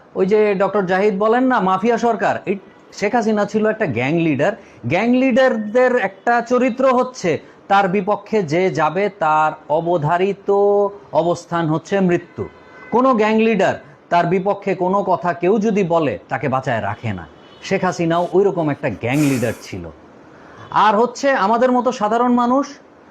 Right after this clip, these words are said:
তারা দেখছে যে মিনিমাম কোনো কথা বললে আস্তে করে চলে যায়। ওটা ম্যাট্রিক পড়া স্টুডেন্টও ওই যে লিখেছিল না যে আওয়ামী লীগের শাব্দিক অর্থের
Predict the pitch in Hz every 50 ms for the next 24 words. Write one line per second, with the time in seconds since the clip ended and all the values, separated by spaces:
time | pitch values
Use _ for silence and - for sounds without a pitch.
0 | - - - 240 240 254 262 254 220 254 254 254 - - 226 208 196 196 - -
1 | - - - - 226 233 233 269 302 302 330 330 330 330 320 311 302 269 285 269
2 | 277 254 254 247 226 247 240 220 233 233 233 233 233 233 240 240 240 240 247 233
3 | 214 208 190 190 - - 226 220 214 220 208 202 - 220 214 202 165 131 120 110
4 | 117 160 185 220 214 220 220 220 - 247 262 233 254 247 247 247 247 247 - -
5 | 226 214 262 269 254 233 262 233 190 147 - - - - - - - - 202 190
6 | 226 220 214 220 196 254 247 247 277 269 269 269 269 262 220 151 - - - -
7 | - - - - 156 190 202 - 180 196 214 233 233 233 240 233 226 233 226 220
8 | 226 226 220 208 196 185 - - - - - 208 226 202 196 190 240 208 202 208
9 | 202 208 - - - 220 226